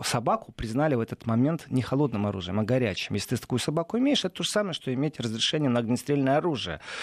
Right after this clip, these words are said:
И это разные вещи. Случайно схватить и пострелять, или тебе объяснили, что это уголовная ответственность, и она у тебя увеличивается с момента, как тебя этим, с этим правилом ознакомили. И, э, с точки зрения пропаганды, я как-то уже рассказывал, что ходил по улице с ротвейлершей,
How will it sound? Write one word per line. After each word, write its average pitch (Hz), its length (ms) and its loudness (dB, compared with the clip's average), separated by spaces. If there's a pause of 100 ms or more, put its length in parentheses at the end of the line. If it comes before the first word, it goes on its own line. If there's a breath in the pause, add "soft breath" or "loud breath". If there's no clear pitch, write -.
(200 loud breath)
И 131 80 2
это 180 180 0
разные 175 340 2
вещи. 175 280 -2
Случайно 147 480 2
схватить - 440 -2
и - 40 -2
пострелять, 214 580 2
или 185 80 2
тебе 175 300 0
объяснили, 175 380 0
что - 120 0
это 143 160 -2
уголовная 131 460 2
ответственность, 202 520 -2
и 143 60 0
она 151 220 2
у 170 40 2
тебя 147 340 0
увеличивается 165 600 2
с - 60 -12
момента, 151 320 2
как - 160 -6
тебя 127 260 0
этим, 117 240 -8 (340 loud breath)
с - 140 0
этим 143 180 0
правилом 147 440 2
ознакомили. 123 720 -2 (640 loud breath)
И, 160 720 4
э, 156 260 -6
с - 100 -4
точки 196 320 0
зрения 170 380 2
пропаганды, 180 920 0 (580 loud breath)
я 160 160 2
как-то 170 240 -2
уже 190 140 2
рассказывал, 147 500 0
что - 160 -6
ходил 160 360 0
по 180 100 -2
улице 220 400 0
с - 100 -6
ротвейлершей, 131 800 0